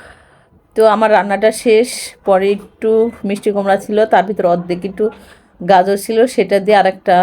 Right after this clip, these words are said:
চচ্চড়ি, যেটা এভাবে কষায় রান্না করলে দেখা যাচ্ছে বেশ ভালো লাগে, মিষ্টি কুমড়া ভেঙেও যায় না, আবার একটু রসা রসা থাকে, বেশ খেতে ভালো লাগে। এটা তো কাঁচা যে মিষ্টি কুমড়া সেটা হলে তো কোনো কথাই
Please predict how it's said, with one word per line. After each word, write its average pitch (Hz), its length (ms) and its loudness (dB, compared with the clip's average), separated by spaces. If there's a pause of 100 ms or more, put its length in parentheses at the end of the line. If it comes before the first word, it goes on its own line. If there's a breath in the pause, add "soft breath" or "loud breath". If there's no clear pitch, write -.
(380)
চচ্চড়ি, 196 460 -2
যেটা 180 280 -2 (1500 soft breath)
এভাবে 190 360 0
কষায় 208 460 2
রান্না 185 320 0
করলে 196 440 -4
দেখা 180 280 -2
যাচ্ছে 170 240 -2
বেশ 175 280 -2
ভালো 156 260 -4
লাগে, 147 340 -10 (220)
মিষ্টি 175 300 -8
কুমড়া 175 240 -10
ভেঙেও 190 440 2
যায় 226 280 2
না, 277 60 0 (640 loud breath)
আবার 175 520 0 (180)
একটু 180 180 -10 (160)
রসা 190 320 2
রসা 196 300 0
থাকে, 214 400 -6
বেশ 180 360 -4
খেতে - 280 -8
ভালো 139 260 -8
লাগে। 143 340 -12
এটা 208 220 -6
তো 240 140 0 (540 loud breath)
কাঁচা 196 440 0
যে 247 220 0
মিষ্টি 247 300 -4
কুমড়া 240 340 2
সেটা 220 340 -2
হলে 226 200 -2
তো 240 140 0
কোনো 240 260 -6
কথাই 165 520 0